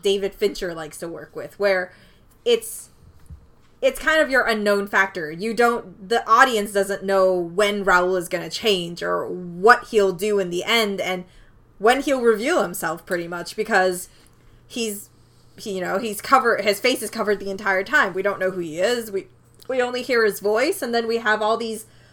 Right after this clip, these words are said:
little, you know, these little hints of him being very unhinged in his decision and not s-, afraid to make kind of, like, the more extreme choices.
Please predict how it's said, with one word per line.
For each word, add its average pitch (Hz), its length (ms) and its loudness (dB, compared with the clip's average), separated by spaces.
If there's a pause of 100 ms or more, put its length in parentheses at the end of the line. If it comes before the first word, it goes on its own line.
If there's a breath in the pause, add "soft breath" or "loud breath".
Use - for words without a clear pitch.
little, 247 480 0 (320)
you 220 80 -10
know, 175 200 -4
these 202 260 -4
little 233 260 2
hints 233 400 -2
of 185 120 -4
him 208 260 -2 (400 soft breath)
being 226 260 -2
very 294 320 8
unhinged 196 540 -2
in 180 80 -8
his 180 100 -8
decision 180 500 -8
and 180 160 -8
not 226 220 6
s-, - 240 -18
afraid 208 380 0
to 202 120 -6
make 190 240 -2
kind 190 240 -4
of, 180 120 -6
like, 170 220 -8 (260 soft breath)
the 240 100 2
more 220 300 4
extreme 220 680 -6
choices. - 720 -4